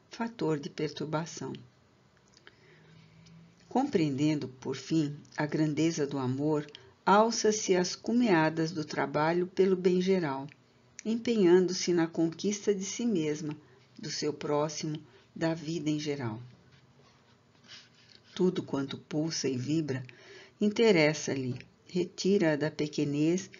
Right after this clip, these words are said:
e conduz à grandeza, trabalhando-lhe o íntimo que expande e se harmoniza em um hino de confraternização com tudo e com todos,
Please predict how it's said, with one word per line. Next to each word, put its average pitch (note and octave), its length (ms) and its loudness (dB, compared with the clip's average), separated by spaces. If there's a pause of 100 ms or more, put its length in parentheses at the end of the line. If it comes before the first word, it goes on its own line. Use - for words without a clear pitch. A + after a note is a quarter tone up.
(320)
e G#3 60 -4
conduz F#3+ 520 2
à E3+ 60 2
grandeza, D#3 720 2 (540)
trabalhando-lhe D3 840 2
o D3 140 0
íntimo G#3 600 2 (320)
que - 140 0
expande E3 760 2 (100)
e E3 60 -4
se E3+ 200 -2
harmoniza D#3+ 800 2 (440)
em G3+ 160 4
um G#3+ 160 6
hino G#3 300 4
de G3 140 -2
confraternização G#3+ 1300 0
com E3+ 240 -2
tudo A3+ 460 -2 (300)
e A#3+ 80 -6
com A3+ 260 -4
todos, D3+ 560 -8